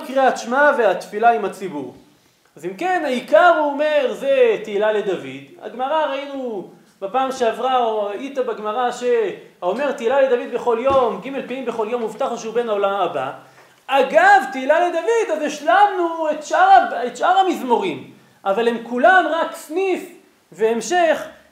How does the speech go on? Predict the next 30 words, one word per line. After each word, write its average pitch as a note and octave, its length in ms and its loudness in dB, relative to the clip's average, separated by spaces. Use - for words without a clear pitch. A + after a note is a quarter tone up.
לאותה C#4 680 2
תקנה C#4 380 -2
של C4+ 180 -6
תהילה A#3 280 -2
לדוד. F#3+ 280 0
עיקר A#3 460 -2
התקנה C4 420 -2
זה A#3+ 80 -8
תהילה G#3+ 240 -2
לדוד, F#3 360 -4
ולכן G#3+ 320 -4
כשהוא D#4 200 -10
ממהר D4 560 -2
וצריך B3+ 320 -10
לקצר D4 360 -8
על D4 300 0
מנת A#3 520 -4
להספיק F3+ 760 -10
את C4+ 240 0
תפילת D4 360 -2
הציבור, F4 640 -4
אז D4+ 300 0
יאמר C#4+ 500 0
רק C#4+ 360 2
את C4 140 -4
המזמור A3+ 460 0
הזה. F3 320 -2
המזמור B3+ 500 2
הוא C4+ 220 4
השבח, F#3+ 760 2